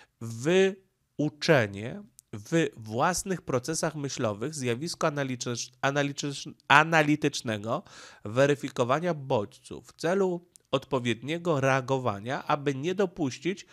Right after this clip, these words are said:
do wielu negatywnych zjawisk.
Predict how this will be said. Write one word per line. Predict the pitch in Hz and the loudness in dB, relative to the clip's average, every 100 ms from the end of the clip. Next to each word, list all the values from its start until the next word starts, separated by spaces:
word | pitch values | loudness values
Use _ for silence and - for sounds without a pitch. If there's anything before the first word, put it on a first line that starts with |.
| - - - | -20 -20 -8
do | 117 120 | -2 2
wielu | 127 160 | 2 2
negatywnych | 156 147 139 127 135 135 135 | 2 0 -2 -2 -4 -4 -6
zjawisk. | 123 101 - - - _ _ | -8 -8 -12 -18 -20 _ _